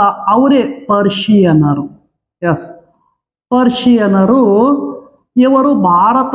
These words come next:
ದೇಶದ ಮೇಲೆ ದಾಳಿ ಮಾಡಿದ ಪ್ರಥಮ ವಿದೇಶಿಗರು. ಪರ್ಷಿಯನರು ಅಂತಂದಾಗ ಇದ್ರ ಈಗಿನ ಹೆಸರು, ಈ ಪರ್ಷಿಯಾದ ಈಗಿನ ಹೆಸರು ಇರಾನ್. ಎಸ್,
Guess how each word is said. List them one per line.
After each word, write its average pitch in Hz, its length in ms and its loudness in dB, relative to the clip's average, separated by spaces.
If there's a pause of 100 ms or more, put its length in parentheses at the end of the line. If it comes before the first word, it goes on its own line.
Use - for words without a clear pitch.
(100)
ದೇಶದ 240 380 0
ಮೇಲೆ 240 320 2
ದಾಳಿ 214 280 0
ಮಾಡಿದ 220 320 0 (120)
ಪ್ರಥಮ 196 480 -2
ವಿದೇಶಿಗರು. 165 800 -2 (1500)
ಪರ್ಷಿಯನರು 294 640 0
ಅಂತಂದಾಗ 262 540 0 (640)
ಇದ್ರ 285 160 2
ಈಗಿನ 277 460 2
ಹೆಸರು, 262 360 0 (680)
ಈ 220 200 2
ಪರ್ಷಿಯಾದ 240 400 0
ಈಗಿನ 240 380 2
ಹೆಸರು 247 340 0 (840)
ಇರಾನ್. 175 580 0 (600)
ಎಸ್, - 140 -4